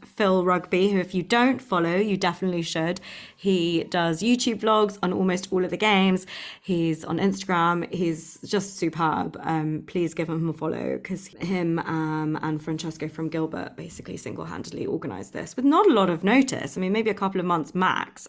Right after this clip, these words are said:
And it was so well organised, right? You guys, as English people who love your structure and your, your tournaments and your organisation, were really impressed.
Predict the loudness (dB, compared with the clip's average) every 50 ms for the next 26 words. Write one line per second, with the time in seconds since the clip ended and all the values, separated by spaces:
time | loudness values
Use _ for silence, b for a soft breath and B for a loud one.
0 | _ -4 0 0 0 0 0 -2 -4 -4 -6 -4 -4 -2 0 2 2 4 4 6
1 | 6 6 4 4 2 2 2 -2 -4 -4 -4 -6 -6 -8 -6 -4 -2 0 2 2
2 | 2 2 2 2 2 4 4 4 4 4 2 2 0 -4 -2 2 4 6 6 6
3 | 6 4 0 -2 -2 -2 -2 -2 -2 0 2 2 2 2 2 0 -2 -4 -4 -4
4 | -4 -4 -4 -4 -6 -6 -4 -4 -2 -2 -4 -4 -4 -6 -8 B B B B B
5 | B B B B -8 -6 -4 -2 -2 0 0 0 0 -2 -2 -2 -2 0 0 0
6 | 0 2 2 2 2 0 0 0 0 -2 -2 0 0 2 0 2 2 4 4 6
7 | 6 4 4 4 4 4 4 2 0 -6 -12 -12 -14 -14